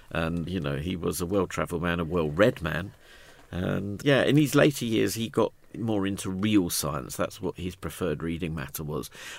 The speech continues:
I got a feeling if Douglas had lived longer, we might have actually got a real science book from him. I think that's where he was headed.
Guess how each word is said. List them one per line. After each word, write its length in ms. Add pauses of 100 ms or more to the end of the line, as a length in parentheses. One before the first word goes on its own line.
I 160
got 200
a 20
feeling 460
if 140
Douglas 360
had 120
lived 220
longer, 400
we 160
might 300
have 120
actually 400
got 280
a 60
real 280
science 400
book 260
from 240
him. 220 (540)
I 40
think 300
that's 260
where 180
he 180
was 180
headed. 460